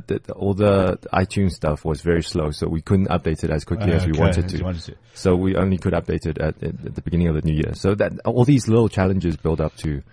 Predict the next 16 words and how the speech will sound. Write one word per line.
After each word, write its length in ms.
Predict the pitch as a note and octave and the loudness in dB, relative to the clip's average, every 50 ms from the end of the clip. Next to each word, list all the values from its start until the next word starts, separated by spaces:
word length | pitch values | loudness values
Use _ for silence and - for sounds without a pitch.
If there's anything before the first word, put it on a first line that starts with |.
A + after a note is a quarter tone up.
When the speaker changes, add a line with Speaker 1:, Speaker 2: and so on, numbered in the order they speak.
| _ _ _ _ _ _ - | _ _ _ _ _ _ -8
Speaker 1:
to 200 | - E2+ E2+ E2 | -6 -4 -4 -4
the, 160 | - - - - - _ - | -6 -8 -10 -10 -14 _ -14
to 80 | - - | -10 -8
the 80 | - F#2 | -8 -8
g-, 140 | - - - _ - - | -8 -10 -16 _ -8 -2
game 220 | - F2+ F#2+ F#2 F2+ | 0 0 2 2 2
dev 200 | F#2 F2+ E2 D#2+ | 2 2 2 0
experience, 580 | D#2 - - - F2 E2+ D2 C#2 C#2 - - _ _ | -4 -6 -6 -6 -6 -6 -6 -8 -10 -14 -18 _ _
which 120 | G#2+ F#2+ A#2+ | -4 0 0
is 160 | B2+ G2+ F#2 | 0 2 2
really 160 | A2 A#2 A2 | 0 2 2
interesting, 380 | G#2 G2+ - F2+ - - - - | 0 0 -2 -4 -6 -8 -8 -6
and 120 | C#2 D#2+ F2 | -4 -4 -4
it's 140 | F2 - G#2 | -2 -2 0
always 260 | G#2+ A2 G2+ F2 D2 | 2 2 2 2 2
learning. 340 | E2+ E2+ E2 E2+ D#2+ D2 | 0 2 2 0 0 -2